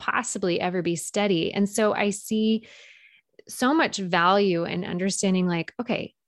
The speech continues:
just admit that you're never gonna be steady. So let's,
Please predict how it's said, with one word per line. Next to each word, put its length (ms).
just 200
admit 300
that 140
you're 100
never 320
gonna 200
be 100
steady. 720
So 260
let's, 640